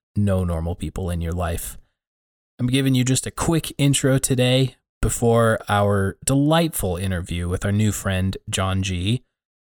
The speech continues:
But before I throw you to that interview, let me remind you that the No Normal People coffee blend is still available for ten percent off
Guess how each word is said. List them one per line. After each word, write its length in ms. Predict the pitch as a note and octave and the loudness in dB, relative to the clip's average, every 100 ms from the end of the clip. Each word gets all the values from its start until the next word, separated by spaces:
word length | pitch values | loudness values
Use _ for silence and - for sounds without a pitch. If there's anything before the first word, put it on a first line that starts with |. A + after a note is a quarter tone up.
| _ _ _ - | _ _ _ -14
But 120 | G2 | -4
before 300 | A2+ - D#3 | -2 2 4
I 80 | E3+ | 4
throw 220 | - C#3+ | 4 4
you 160 | C#3 A#2+ | 6 6
to 100 | A2 | 4
that 220 | G#2 G2 | 2 2
interview, 420 | G2 G2 F#2 F#2+ | 2 2 0 2
let 160 | G2+ G2 | 2 2
me 140 | A2+ | 2
remind 560 | G#2 G2+ A2+ B2+ B2+ G2+ | 4 4 4 4 4 2
you 360 | E2+ F2 G2+ - _ _ _ - | -2 -4 -4 -6 _ _ _ -2
that 440 | B2+ A#2+ A#2 - - - | 0 2 0 -2 -8 -2
the 260 | A2+ A2+ A2+ | 0 2 2
No 260 | B2+ C#3+ | 2 4
Normal 260 | C#3+ C#3+ C3+ | 4 4 4
People 300 | D3 C3+ A#2+ | 2 2 2
coffee 320 | - B2+ A#2+ | 2 2 2
blend 280 | G2+ G2 F#2 | 0 0 0
is 80 | F#2+ | -2
still 400 | - A#2 B2+ B2 | -2 2 2 2
available 460 | G#2 G#2 G2+ G2+ G2 | 2 2 2 0 -4
for 120 | - | -4
ten 340 | - - C3 | -4 0 2
percent 380 | C#3+ C#3 C#3 A#2+ | 2 0 0 0
off 440 | G#2 G#2+ C3 - | 0 0 0 -6